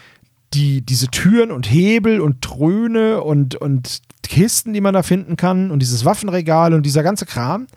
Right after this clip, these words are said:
das haben die dann auf ihrer Seite einzeln verkauft und jetzt haben sie eben dieses, ja, dieses Theo Quest als Schachtel. Ich glaub das aber erst,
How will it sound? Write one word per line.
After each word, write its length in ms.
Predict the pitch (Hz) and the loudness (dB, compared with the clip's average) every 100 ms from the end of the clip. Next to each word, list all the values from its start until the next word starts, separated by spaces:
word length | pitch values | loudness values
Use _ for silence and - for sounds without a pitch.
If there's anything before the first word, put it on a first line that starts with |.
| - - - - | -20 -20 -20 -14
das 380 | 131 190 202 202 | 0 2 2 2
haben 120 | 190 | 4
die 120 | 175 | 4
dann 160 | 185 175 | 2 2
auf 100 | 156 | 0
ihrer 180 | 160 | 0
Seite 340 | 156 160 190 156 | 2 2 0 0
einzeln 460 | 185 226 - 151 | 0 0 0 0
verkauft 680 | 131 139 135 127 202 - - | 0 -2 0 0 0 -4 -6
und 160 | 151 135 | -2 2
jetzt 320 | 180 - - | 2 0 0
haben 160 | 170 175 | 2 2
sie 180 | 175 | -2
eben 480 | - 165 170 170 165 - _ _ _ 147 | 0 0 2 0 -2 -8 _ _ _ -2
dieses, 580 | 147 151 139 - - - _ _ _ _ _ _ | 2 2 2 0 -4 -8 _ _ _ _ _ _
ja, 220 | 143 120 | -4 -4
dieses 400 | 123 127 131 - | -4 -4 -4 -6
Theo 340 | - 156 160 139 | 0 4 4 2
Quest 540 | 127 143 135 - - _ | 0 0 0 -4 -10 _
als 220 | 139 143 - | -2 0 0
Schachtel. 540 | - 151 - 98 90 - - - _ _ _ _ | 0 0 -2 -8 -10 -14 -20 -20 _ _ _ _
Ich 120 | - - | -10 -2
glaub 220 | 170 - | -2 0
das 120 | 202 | -2
aber 180 | 214 214 | 0 2
erst, 540 | 202 214 269 - - | 2 0 -2 -8 -10